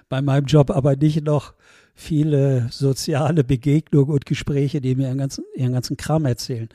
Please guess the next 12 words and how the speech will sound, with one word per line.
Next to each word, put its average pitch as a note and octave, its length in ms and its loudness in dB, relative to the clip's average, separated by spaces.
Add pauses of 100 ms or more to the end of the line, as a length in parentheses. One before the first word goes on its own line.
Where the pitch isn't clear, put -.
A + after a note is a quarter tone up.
(240)
Ich - 60 -18
will B2+ 100 2
meine C3 200 2
Übungen C#3 440 4
machen C3+ 300 0
und A#2+ 140 -2
bei B2 140 0
mir B2 200 2
sein A#2 280 -2
und A#2 180 -6
gut - 260 -4
ist. - 260 -10